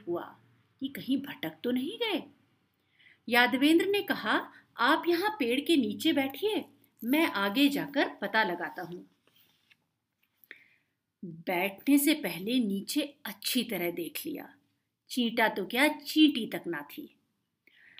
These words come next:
स्केच करने में मग्न हो गया। पर कोई दस पन्द्रह मिनट के बाद गंभीर स्वर सुनाई पड़ा।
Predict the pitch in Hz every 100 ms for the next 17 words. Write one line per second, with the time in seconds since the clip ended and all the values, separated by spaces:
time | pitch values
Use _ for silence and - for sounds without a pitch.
0 | - - - 359 370 370 269 185 190 196
1 | 285 254 269 262 233 240 226 214 226 -
2 | _ _ _ _ _ _ _ _ - 311
3 | 311 370 415 466 254 170 - 277 349 -
4 | - 240 269 311 339 294 220 285 277 294
5 | 285 208 285 233 226 - - _ - 165
6 | 214 185 170 160 226 277 226 - 190 202
7 | - 175 170 175 180 165 160 -